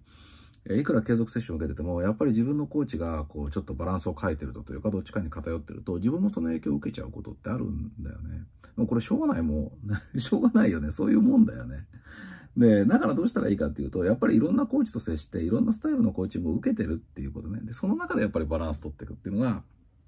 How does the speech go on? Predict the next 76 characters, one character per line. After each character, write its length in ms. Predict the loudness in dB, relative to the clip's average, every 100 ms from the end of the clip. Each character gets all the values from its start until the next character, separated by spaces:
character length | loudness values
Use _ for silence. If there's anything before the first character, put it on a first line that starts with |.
| _ _ -8
多 140 | 0
分 200 | 0 0
大 180 | -2 0
切 180 | 2 2
だ 120 | -2
と 100 | -2
思 140 | -6
う 20 | -6
ん 60 |
だ。 120 | -10 -4
で、 280 | 2 2 0 -16 -20 -14
ス 120 | -4
ク 120 | 2
ー 40 |
ル 60 | 4
に 80 | 4
通 100 | 2
っ 80 | 0
て 80 |
た 120 | 0 0
り 60 |
と 60 | 0
か 100 | -2
ト 100 | 0
レ 80 | 2
ー 20 |
ニ 80 | 4
ン 20 |
グ 60 |
受 100 | 2
け 40 | -2
て 60 |
る 80 | -4
期 60 | -8
間 120 | -8
っ 20 |
て 60 | -6
や 40 |
っ 20 | -6
ぱ 80 |
そ 100 | -4
う 20 | -2
い 0 |
う 40 |
こ 60 | -2
と 80 |
も 100 | -2
あ 60 | -4
る 80 | -4
し、 240 | -4 -4
あ 60 | -2
と 80 | 0
先 160 | 0
生 100 | 2
が 60 | 0
や 60 | 0
っ 40 |
ぱ 80 | -6
り 60 |
し 40 | -6
つ 60 |
こ 100 | -6
く 100 | -4
い 40 | 0
ろ 100 | 2
ん 20 |
な 60 | 2
こ 80 |
と 80 | 0
言 80 | -8
っ 40 |
て 80 | -6
く 80 | -2
れ 80 | -2
る 80 | -4
か 240 | -8 -14